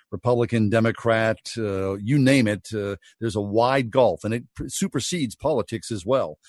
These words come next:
Well, Jim Belcher is back with us again. Uh, Jim was with us on our show years ago. He is the author of the award-winning book,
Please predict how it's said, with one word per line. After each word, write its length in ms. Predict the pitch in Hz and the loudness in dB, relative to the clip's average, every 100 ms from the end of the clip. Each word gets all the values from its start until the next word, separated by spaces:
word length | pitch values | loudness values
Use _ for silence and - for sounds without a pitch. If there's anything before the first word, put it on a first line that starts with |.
| - - _ | -20 -20 _
Well, 80 | 117 | -4
Jim 180 | 110 156 | 2 6
Belcher 320 | 131 131 117 | 6 4 0
is 80 | 101 | -2
back 200 | 107 101 | -2 -2
with 100 | 104 | -4
us 100 | 92 | -6
again. 400 | 90 107 113 113 _ - - | -6 -2 -2 -2 _ -20 -10
Uh, 120 | 95 | -6
Jim 180 | 90 117 | 0 0
was 160 | 98 | 0
with 160 | 104 98 | -4 -4
us 220 | 104 - | -6 -4
on 100 | 98 | -6
our 80 | 98 | -6
show 240 | - 110 | -4 -4
years 380 | 101 101 127 107 | -2 0 0 0
ago. 300 | 98 101 98 | -4 -4 -4
He 140 | 101 | -4
is 120 | 110 92 | -4 -2
the 100 | 107 | 0
author 240 | 104 - | 0 -2
of 80 | 95 | -6
the 60 | |
award-winning 480 | 98 95 104 98 104 | -6 -4 -4 -2 -6
book, 240 | 92 104 | -4 -6